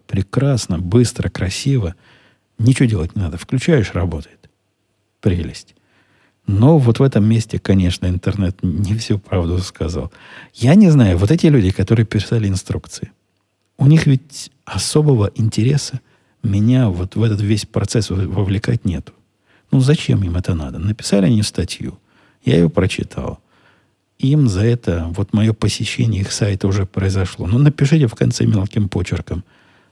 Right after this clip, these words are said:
что, мол, чувак, ты имей в виду, что эту процедуру придётся повторять каждую неделю. Потому что через неделю твой, твоя замечательная самоподписанная программа превратится в тыкву.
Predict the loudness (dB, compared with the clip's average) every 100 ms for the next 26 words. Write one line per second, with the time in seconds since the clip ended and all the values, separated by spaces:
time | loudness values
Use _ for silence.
0 | _ -6 -4 -2 -4 0 2 2 0 -12
1 | _ -2 2 4 6 4 2 -6 -10 -2
2 | -2 0 -4 -4 0 2 2 2 0 0
3 | -4 -6 -2 -2 0 0 0 2 2 2
4 | -2 -6 -12 _ _ _ _ _ -2 2
5 | 2 0 -2 -2 -2 -2 -2 -2 0 -2
6 | -2 -4 -4 -8 _ _ _ 0 2 4
7 | 2 2 0 0 -2 _ -4 0 0 -2
8 | -2 -2 -2 -2 -2 -4 -2 0 2 0
9 | 0 -4 -2 -4 -4 -6 -6 -8 -8